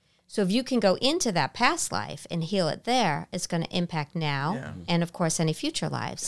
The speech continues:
Speaker 2: Yes.
Speaker 1: If all time i-, is magical people, we tend to say all time is now, right?
Speaker 2: Mm-hmm.
Speaker 1: So you're healing across the dimensions,
Speaker 2: Yes.
Speaker 1: in a sense.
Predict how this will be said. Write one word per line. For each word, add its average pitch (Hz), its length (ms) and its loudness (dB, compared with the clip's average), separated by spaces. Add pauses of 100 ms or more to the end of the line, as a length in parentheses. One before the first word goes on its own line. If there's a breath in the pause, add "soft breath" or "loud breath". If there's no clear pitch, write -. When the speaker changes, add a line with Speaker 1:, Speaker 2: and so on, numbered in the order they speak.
Speaker 2:
Yes. 139 120 -18
Speaker 1:
If - 120 -6
all 185 220 6
time 165 280 0
i-, 165 160 -2
is 165 200 -4
magical 180 360 2
people, 185 300 -2
we 160 100 -2
tend 165 280 0
to 185 100 -2
say 147 420 -2 (340 soft breath)
all 160 140 0
time 165 240 -2
is 185 140 -2
now, 208 300 0 (120)
right? 185 300 4 (240 soft breath)
Speaker 2:
Mm-hmm. 151 180 -20
Speaker 1:
So 196 100 0
you're 180 160 4
healing 180 580 2
across 175 480 2
the 170 120 -6
dimensions, 165 760 0
Speaker 2:
Yes. 147 340 -12
Speaker 1:
in 170 100 0
a 147 40 0
sense. - 460 -4